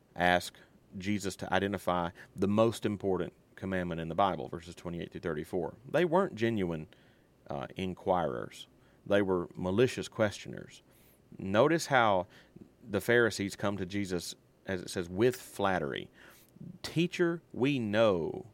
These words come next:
that you are true and do not care about anyone's opinion, for you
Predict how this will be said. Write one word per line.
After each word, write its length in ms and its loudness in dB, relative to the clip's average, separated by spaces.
that 260 2
you 400 -2
are 320 2
true 500 0
and 240 -6
do 160 4
not 240 2
care 340 2
about 280 2
anyone's 520 -6
opinion, 600 -6
for 160 -6
you 300 -2